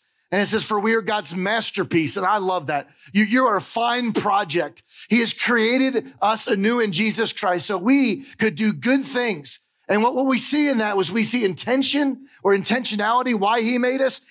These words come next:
and we see purpose. And every one of us in this room, we have the intention that God made us to do something great, and we have the purpose that God wants to use us in ways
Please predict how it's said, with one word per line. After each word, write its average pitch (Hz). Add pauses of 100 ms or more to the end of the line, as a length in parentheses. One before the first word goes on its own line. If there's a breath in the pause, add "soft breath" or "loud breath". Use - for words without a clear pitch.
and 247
we 247
see 277
purpose. - (380 loud breath)
And 208
every 311
one 285
of 262
us 240
in 240
this 220
room, 190
we 180
have 190 (140 loud breath)
the 233
intention 240
that 202
God 220
made 220
us - (180 loud breath)
to 202
do 226
something 233
great, 220 (100)
and 196
we 220
have 196
the 175
purpose 220 (140)
that 185
God 220
wants 220
to 190
use 233
us 220
in 214
ways 202